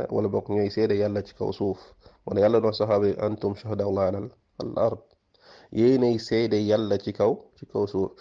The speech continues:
Moo tax ba nit daal di faatoo ñu wax ci moom lu baax, mu ne wajabat. Am ko faatoo ñu wax ci moom lu baaxut, mu ne wajabat.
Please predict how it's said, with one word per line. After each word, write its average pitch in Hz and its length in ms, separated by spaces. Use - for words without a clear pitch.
Moo 98 140
tax 98 140
ba 113 100
nit 135 240
daal 110 180
di 107 220
faatoo 110 500
ñu 123 100
wax 113 180
ci - 60
moom 101 120
lu 98 80
baax, 95 180
mu 98 100
ne 95 60
wajabat. 92 460
Am 113 220
ko 113 120
faatoo 107 340
ñu 101 120
wax 104 200
ci 101 60
moom 98 200
lu 95 140
baaxut, 98 320
mu 101 100
ne 98 80
wajabat. 90 440